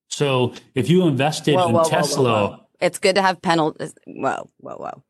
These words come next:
Speaker 2: Okay, so what does that mean? <laughs>
Speaker 1: So you, you talked about Apple, you talked about Tesla, you know, some of those, Google, Facebook. Um, if I'm invested in those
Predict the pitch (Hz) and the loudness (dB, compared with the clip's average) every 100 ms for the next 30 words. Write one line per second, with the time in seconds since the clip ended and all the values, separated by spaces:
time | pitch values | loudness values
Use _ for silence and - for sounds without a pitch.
0 | - 156 - - 160 131 151 147 143 95 | -8 -6 -6 -2 0 0 0 -2 -2 -2
1 | 101 143 147 - 190 - 214 196 - 240 | -8 -10 -10 -4 -6 -4 -6 -6 -6 -2
2 | 127 151 160 151 143 - 139 143 135 120 | 2 4 4 2 0 2 2 2 2 2
3 | 120 127 123 104 101 101 110 110 107 107 | 2 0 0 2 2 2 0 0 -4 0
4 | 107 104 - 120 - 98 85 _ _ _ | 0 -2 -2 -2 -2 -8 -14 _ _ _
5 | _ _ _ _ 156 117 104 101 - 135 | _ _ _ _ -12 -6 -4 -4 0 2
6 | 120 117 113 104 98 123 127 117 104 - | 4 4 2 0 0 2 4 4 0 0
7 | 120 120 117 117 104 92 - _ _ _ | 0 0 -2 -4 -4 -4 -16 _ _ _
8 | - - 101 98 95 95 _ _ _ _ | -20 -20 -18 -18 -18 -20 _ _ _ _
9 | _ 123 131 196 196 123 123 123 - 123 | _ -4 2 2 2 2 2 0 0 0
10 | 110 104 101 101 101 - | 2 2 2 0 -2 -6